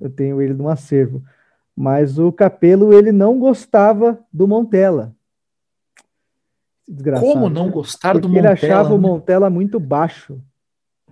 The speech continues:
Speaker 1: Ele achava o Montella baixinho, e o Capello sempre gostou do ca-, dos caras gigantão, né? Dos cara, é, tipo o Del Vecchio, que é um gigantão. É, o Batistuta, que também, beleza, não era grande, mas era,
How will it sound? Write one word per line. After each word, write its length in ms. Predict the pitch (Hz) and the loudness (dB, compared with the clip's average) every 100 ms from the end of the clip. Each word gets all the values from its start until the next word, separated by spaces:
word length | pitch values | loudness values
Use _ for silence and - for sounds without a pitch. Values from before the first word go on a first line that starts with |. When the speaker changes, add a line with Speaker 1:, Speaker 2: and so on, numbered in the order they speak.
| _ _ _ _ _ - | _ _ _ _ _ -12
Speaker 1:
Ele 140 | 143 | -10
achava 240 | 139 160 | -6 -8
o 40 | 151 | -6
Montella 300 | 165 175 170 | -4 0 0
baixinho, 540 | 185 170 - 160 190 | 0 -2 -4 -2 0
e 60 | 175 | 2
o 120 | 160 | 0
Capello 360 | - 156 175 170 | -2 -2 0 0
sempre 220 | 214 233 | -2 0
gostou 260 | 226 208 | 0 0
do 40 | 202 | 0
ca-, 220 | 202 196 | 2 0
dos 180 | 165 143 | 0 -6
caras 240 | 190 190 | -2 -2
gigantão, 520 | 165 175 208 202 139 | 0 0 0 -2 -4
né? 100 | 131 | -4
Dos 160 | 131 135 | -6 -8
cara, 400 | 156 147 147 131 _ _ _ _ - | -4 -2 -2 -4 _ _ _ _ -8
é, 580 | 143 135 131 131 127 131 _ _ 277 196 180 | -4 -2 -4 -6 -10 -14 _ _ -20 -18 -16
tipo 180 | - 202 | -10 -2
o 40 | |
Del 180 | 180 147 | 2 2
Vecchio, 280 | 151 156 - | 2 0 -4
que 60 | |
é 60 | 143 | -6
um 60 | |
gigantão. 920 | 131 135 135 127 160 185 196 180 175 170 _ _ _ _ - | -4 -4 -4 -2 0 4 2 2 -2 -8 _ _ _ _ -10
É, 640 | 139 139 135 135 135 135 | -6 -4 -4 -4 -4 -6
o 40 | 139 | -4
Batistuta, 520 | 143 180 - 247 - | 0 -2 -2 -6 -6
que 120 | - | -6
também, 300 | - 170 160 | -4 -2 0
beleza, 340 | 143 180 139 135 | 2 2 2 -2
não 120 | 143 | -2
era 120 | 156 | -2
grande, 420 | 143 147 175 196 190 | 0 0 0 0 0
mas 240 | 202 175 | -2 2
era, 180 | 190 | 2